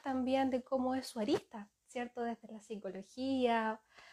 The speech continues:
le vamos a hacer ahí algunas preguntitas también de cómo lo conecta con la espiritualidad,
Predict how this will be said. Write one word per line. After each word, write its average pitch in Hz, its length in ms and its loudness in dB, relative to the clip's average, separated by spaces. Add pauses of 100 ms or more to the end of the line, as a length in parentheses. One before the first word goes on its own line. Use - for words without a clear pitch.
(160)
le 208 100 -2
vamos 214 180 4
a 220 40 2
hacer 214 220 -2
ahí 208 140 6
algunas 208 380 6
preguntitas 208 840 -2
también 220 480 6
de 214 140 6
cómo 208 180 2
lo 214 140 6
conecta 208 500 0
con 202 260 2
la 202 60 2
espiritualidad, 196 1120 -2